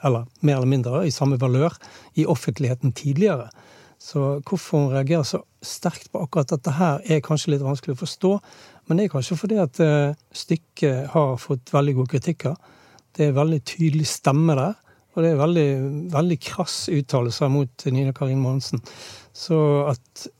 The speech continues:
Nina Karin Monsen, sånn som også har fått Fritt Ordsprisen for sin frittalenhet og, og for å bruke ytringsrommet i Norge, hun, hun reagerer jo også på denne ytringen. Det synes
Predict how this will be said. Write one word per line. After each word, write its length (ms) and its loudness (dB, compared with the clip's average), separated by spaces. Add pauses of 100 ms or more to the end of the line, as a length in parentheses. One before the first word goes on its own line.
(160)
Nina 340 4
Karin 320 4
Monsen, 340 2
sånn 160 2
som 220 2
også 380 2
har 100 -4
fått 160 -2
Fritt 340 -4
Ordsprisen 680 0
for 180 -2
sin 360 -2 (500)
frittalenhet 1200 -2
og, 160 -4 (580)
og 140 -10
for 160 2
å 80 0
bruke 400 0
ytringsrommet 600 0
i 20 0
Norge, 240 -2
hun, 240 2
hun 240 0
reagerer 320 2
jo 80 -2
også 160 -4
på 160 -4
denne 160 0
ytringen. 400 -2
Det 400 -2
synes 260 -4